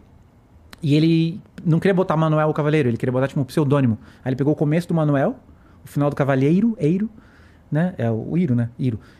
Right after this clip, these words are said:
E aí ele fez Mairo. E aí minha mãe achou legal e botou Mairo.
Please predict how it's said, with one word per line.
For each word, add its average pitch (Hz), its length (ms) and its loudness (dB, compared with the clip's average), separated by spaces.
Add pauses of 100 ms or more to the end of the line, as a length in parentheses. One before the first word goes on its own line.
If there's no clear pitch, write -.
E 147 120 2
aí 139 80 4
ele 143 100 0
fez 165 380 -4
Mairo. 175 420 2 (340)
E 151 80 0
aí 147 60 2
minha 156 140 2
mãe 151 180 2
achou 160 180 0
legal 151 400 0
e 170 60 -4
botou 151 240 -4
Mairo. 135 240 -2